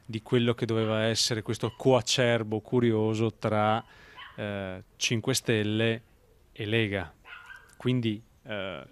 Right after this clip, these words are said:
diciamo che le premesse erano già abbastanza frizzanti.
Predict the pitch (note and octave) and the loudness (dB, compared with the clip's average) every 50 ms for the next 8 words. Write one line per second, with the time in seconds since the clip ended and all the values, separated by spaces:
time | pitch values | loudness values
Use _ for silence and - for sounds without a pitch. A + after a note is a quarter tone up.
0 | - - - _ _ _ _ _ - C3+ - - C3+ B2+ A#2+ - B2+ A#2+ - - | -20 -20 -20 _ _ _ _ _ -12 -8 -4 -2 -2 0 0 0 -2 -2 -2 -2
1 | B2+ B2 B2+ B2+ - - C#3 A#2+ A#2 A2+ A2 G2 A2 A#2 A2+ A2+ G#2+ - A#2 G#2+ | 0 0 0 0 2 2 2 0 2 0 -2 0 0 0 0 0 -2 -2 -4 -6
2 | - A2 - - A2 G#2+ - - - - G#2 G2 G2 G2 F#2 - G#2+ G2 E2+ | -6 -8 -10 -10 -10 -12 -10 -10 -8 -6 -6 -6 -6 -8 -8 -8 -10 -10 -10